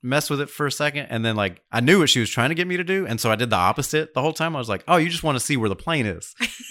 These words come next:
Speaker 1: And so I just kept going back to the map. She's like, "No, I wanna watch a movie," and I was like, kept going back to the map.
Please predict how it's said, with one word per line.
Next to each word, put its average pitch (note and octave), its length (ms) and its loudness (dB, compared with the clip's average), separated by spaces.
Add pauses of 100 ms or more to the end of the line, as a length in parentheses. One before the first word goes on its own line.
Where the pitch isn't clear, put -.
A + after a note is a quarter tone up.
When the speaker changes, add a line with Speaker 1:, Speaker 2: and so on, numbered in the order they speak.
(380)
Speaker 1:
And C3+ 100 -4
so C#3 80 6
I B2+ 40 6
just A#2 140 -2
kept C#3+ 160 2
going A#2+ 180 2
back G#2+ 160 4
to F#2+ 40 -6
the F#2 80 -6
map. G#2 280 0
She's B2 120 -6
like, C3 120 0
"No, D3+ 60 2
I - 40 2
wanna D3+ 120 0
watch C#3+ 140 0
a B2+ 60 -4
movie," B2 260 0
and F2+ 80 -4
I F2+ 40 -6
was F2 80 -10
like, E2 280 -10
kept G#2+ 200 -2
going G2+ 180 0
back G2 140 -2
to F#2 40 -10
the F#2 60 -6
map. F2+ 320 -4